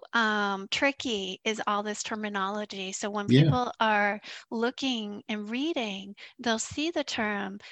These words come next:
Speaker 1: Medigap, and then it changes to Medicare supplement, or it changes back to Medigap. So those two terms mean exactly the same thing. And the term for a private insurance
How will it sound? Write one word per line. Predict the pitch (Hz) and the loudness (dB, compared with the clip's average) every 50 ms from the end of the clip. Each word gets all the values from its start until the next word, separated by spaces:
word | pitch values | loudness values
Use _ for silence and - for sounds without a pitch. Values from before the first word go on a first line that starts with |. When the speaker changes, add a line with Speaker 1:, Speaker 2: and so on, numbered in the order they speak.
| - - - | -16 -10 -6
Speaker 1:
Medigap, | 220 220 226 220 220 226 233 220 - 208 190 190 196 220 262 294 - - - - - - - _ - | -2 0 0 2 2 0 0 0 0 0 2 2 0 0 -2 -4 -6 -10 -16 -18 -18 -20 -8 _ 2
and | 240 240 240 | 2 4 4
then | 247 240 | 4 4
it | 240 226 - | 2 2 0
changes | - - 254 240 240 233 247 220 - | -2 -2 0 0 -2 0 -2 -4 -4
to | - - | -4 -6
Medicare | 240 220 214 208 214 - - - 202 190 | -2 -2 0 -2 -2 -4 -4 -4 -4 -4
supplement, | - - 208 - - - 190 185 185 180 175 - _ - - - - - | -2 -2 -4 -4 -4 -8 -8 -6 -4 -4 -6 -6 _ -18 -20 -20 -8 -2
or | - 233 220 | 0 2 2
it | 208 208 | 2 0
changes | - 233 226 214 220 208 - | -2 -2 -2 -2 -4 0 4
back | - 208 208 - | 4 4 4 4
to | - - 226 | -2 -4 -2
Medigap. | 214 208 202 196 - 208 196 190 185 185 - - - | -2 0 0 0 0 2 4 4 4 2 2 -2 -4
So | - - 220 202 196 185 - - - - _ - | 0 2 4 4 2 2 -2 -8 -16 -6 _ 2
those | 240 247 277 - - | 2 4 4 2 0
two | - - 330 | -2 -2 -4
terms | 302 - - - 247 247 254 247 - 240 | 0 2 2 4 4 2 -2 -4 -6 -6
mean | 226 226 214 - - | -6 -6 -6 -6 -8
exactly | 214 - - 226 214 - - 220 202 - 220 - - - 247 220 214 | -8 -10 -10 -12 -8 -2 2 4 4 4 2 -2 -6 -6 -4 -4 -2
the | 196 - 208 190 | -2 -2 -4 -6
same | - - 226 208 196 190 202 202 | -4 -4 -4 -4 -4 -4 -8 -8
thing. | - - 208 196 196 202 247 330 - - - - - _ _ _ - | -8 -6 -6 -4 -4 -4 -6 -8 -10 -12 -20 -20 -20 _ _ _ -4
And | 240 226 | -2 0
the | 233 226 226 - - | 0 0 0 -2 -4
term | - - - 254 254 269 285 | -4 -2 0 0 0 0 -2
for | - - 262 226 220 | -2 -2 -2 0 -2
a | 202 | -2
private | - - - - 226 214 226 226 254 269 - | -6 -6 0 2 2 2 2 0 -2 -4 -4
insurance | 269 262 262 - - 226 214 208 196 190 202 233 285 - - - - | -6 -6 -4 -4 -4 -4 -4 -6 -6 -6 -6 -8 -8 -10 -12 -20 -20